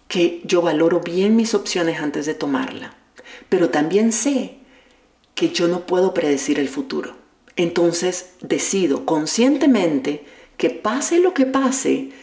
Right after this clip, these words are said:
voy a recordarme a mí misma que tomé la mejor decisión posible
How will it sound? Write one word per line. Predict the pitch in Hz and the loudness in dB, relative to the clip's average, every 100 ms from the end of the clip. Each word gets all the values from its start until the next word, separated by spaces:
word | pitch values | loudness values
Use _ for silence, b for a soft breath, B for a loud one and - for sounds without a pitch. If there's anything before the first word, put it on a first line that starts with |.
| B B | B B
voy | - 190 208 | -2 2 2
a | |
recordarme | 214 202 175 165 160 170 170 160 143 139 | 2 0 0 0 0 0 0 0 0 0
a | |
mí | 147 151 | -2 0
misma | 165 196 208 214 | 0 0 0 -2
que | 214 | -2
tomé | 170 156 151 151 147 | -4 -2 0 0 0
la | 151 | -2
mejor | 139 135 - 240 269 | -2 -2 -2 0 2
decisión | 285 262 254 226 | 0 0 2 0
posible | 220 196 - 160 254 254 - | 0 -4 0 2 2 0 -4